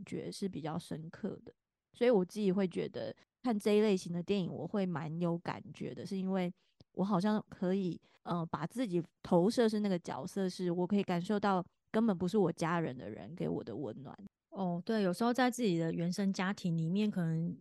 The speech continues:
Speaker 2: 就是因为一些因素的话，是没有办法感受到那个温暖。那但是在，在其他的朋友，比如有，有时候我们会觉得说，哎，跟自己的朋友很有话聊，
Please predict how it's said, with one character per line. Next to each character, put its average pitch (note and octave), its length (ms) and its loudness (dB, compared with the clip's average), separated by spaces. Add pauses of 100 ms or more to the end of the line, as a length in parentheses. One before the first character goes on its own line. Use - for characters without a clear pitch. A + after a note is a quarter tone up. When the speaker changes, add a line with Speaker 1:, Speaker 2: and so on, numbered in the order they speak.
Speaker 2:
就 A3 100 -2
是 G#3 240 2
因 G3+ 200 2
为 G3+ 200 2
一 G3+ 80 0
些 F#3+ 180 0
因 F3 240 0
素 F3+ 220 -2
的 E3+ 80 0
话， F#3 180 0
是 F#3+ 140 -4
没 F3+ 140 0
有 E3+ 80 -2
办 F#3 180 0
法 E3+ 160 -2
感 D#3+ 180 -4
受 F#3 200 -2
到 F3+ 160 -2
那 F3+ 100 0
个 E3+ 100 -6
温 D#3+ 300 -2
暖。 D#3+ 260 -6 (260)
那 A#3+ 120 2
但 A#3+ 180 6
是 A3+ 120 2
在， A3 360 4 (240)
在 A#3 240 2
其 F#3+ 220 -2
他 F#3+ 180 0
的 G3 140 0
朋 E3 320 0
友， D#3+ 140 4
比 E3+ 120 2
如 F3+ 80 6
有， F#3+ 200 6
有 F#3 180 0
时 B3 100 0
候 D4+ 80 6
我 A3 140 4
们 E3 120 2
会 A#3+ 140 4
觉 F#3 220 2
得 E3+ 60 0
说， G3 160 -2
哎， B3+ 100 2
跟 A#3 180 0
自 A#3+ 140 0
己 G3+ 80 4
的 D#3+ 140 0
朋 D#3 260 -2
友 D#3+ 100 2
很 D#3+ 180 -2
有 E3 140 0
话 F3 280 0
聊， - 260 -8